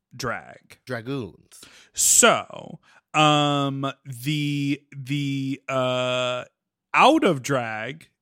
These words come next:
Speaker 1: you know, feels like a fresh-faced meatball, freshly shaven. Um, you know, you've, you got a lot of makeup on, you're drinking wine, but just, just like a boy beat, just like smooth skin. Um,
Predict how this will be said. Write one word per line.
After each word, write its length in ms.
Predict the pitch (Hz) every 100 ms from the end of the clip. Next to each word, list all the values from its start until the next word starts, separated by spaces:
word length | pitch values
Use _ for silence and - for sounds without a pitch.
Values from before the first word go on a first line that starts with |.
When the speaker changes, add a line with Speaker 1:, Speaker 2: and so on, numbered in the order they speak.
| _
Speaker 1:
you 180 | 160 156
know, 380 | 123 113 147 156 _ _ -
feels 340 | - 151 139
like 200 | 143 123 -
a 60 | 123
fresh-faced 720 | - 156 143 - 156 147 -
meatball, 500 | 139 131 139 135 127
freshly 540 | - 151 143 - 139
shaven. 840 | 123 143 127 123 123 123 120 117 117 - - - -
Um, 800 | 131 127 120 117 117 117 113 113 _ - - _ -
you 160 | 139
know, 200 | 135 123
you've, 360 | 120 127 127 135 139
you 260 | 135 139
got 240 | 131 135 123
a 40 |
lot 380 | 127 135 151 147
of 80 | 143
makeup 380 | 135 123 127 131
on, 380 | 127 123 123 120
you're 140 | 131
drinking 520 | 131 147 143 143 131
wine, 320 | 123 120 120 127
but 140 | 190
just, 260 | 196 247 - 160
just 300 | 151 196 -
like 160 | 185 165
a 60 |
boy 280 | 139 143 127
beat, 280 | 117 104 - 147
just 300 | 160 156 175
like 280 | 143 120 127
smooth 360 | - 156 135
skin. 540 | - - 117 107 123 143 - - - _ 151
Um, 500 | 151 143 139 135